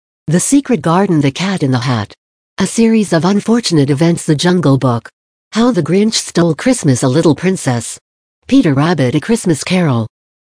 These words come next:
Charlie and the Chocolate Factory, Charlotte's Web. The Lorax Alloys. We were even able to find a few films about children's authors. Finding Neverland. Miss Potter, Christopher Robin.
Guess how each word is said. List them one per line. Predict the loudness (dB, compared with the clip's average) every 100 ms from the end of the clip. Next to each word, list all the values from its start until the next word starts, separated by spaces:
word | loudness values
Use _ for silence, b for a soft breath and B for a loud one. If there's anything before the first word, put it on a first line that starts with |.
| -8
Charlie | -2 0 2 2
and | 2
the | 0 -2
Chocolate | 0 -2 -2 -4
Factory, | -2 -4 -2 -2
Charlotte's | 0 0 0 -2 -2
Web. | -2 0 -4 -8 _ _ _
The | -2 0
Lorax | 2 0 0 -2 -4 -2
Alloys. | 2 2 2 -2 -6 -16 _ _ _
We | -2 0
were | 2 0
even | 2 2
able | 2 2 0
to | -2
find | -2 0 0
a | -2
few | 0 0
films | 0 0 0 0
about | 0 0 -2
children's | -2 -2 0 0 0
authors. | 0 0 2 0 -2 -8 _ _ _ _ _
Finding | -2 0 2 2 2
Neverland. | 2 2 0 0 -4 -6 -12 _ _ _ -2
Miss | 0 0
Potter, | -4 -2 -2
Christopher | -2 -4 -2 -4 -2
Robin. | 0 0 0 -4